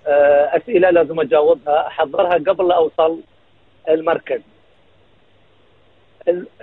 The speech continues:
أخلص ساعة على التليفون مالي قبل أطلع من البيت.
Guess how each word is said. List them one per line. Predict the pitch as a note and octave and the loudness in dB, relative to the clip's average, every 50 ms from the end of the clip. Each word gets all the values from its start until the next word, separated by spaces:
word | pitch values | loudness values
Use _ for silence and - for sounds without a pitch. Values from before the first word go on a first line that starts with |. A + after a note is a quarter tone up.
| - - - - _ _ _ _ _ - | -16 -16 -16 -18 _ _ _ _ _ -12
أخلص | C#3+ D3 - G3+ G#3 G#3+ G#3+ F#3 - _ | -12 -4 -2 -2 0 0 0 -2 0 _
ساعة | G#3+ A3 A#3 A3 A3 | 0 0 2 0 -2
على | A#2+ - C#4 | -2 -4 -4
التليفون | - - G#3 G3 G3+ - - A3 G3 | -2 -2 -4 -4 -4 -6 -8 -10 -10
مالي | G3 G3+ G3+ F#3 | -8 -8 -8 -8
قبل | E3+ D3+ G#3 G#3 G#3 G3 | -8 -8 -6 -4 -4 -4
أطلع | F3 - F3 D3+ | -4 -6 -8 -10
من | D3 D3 C#3 | -8 -10 -12
البيت. | B2+ A#2+ A#2 A#2+ A2+ | -12 -12 -14 -18 -20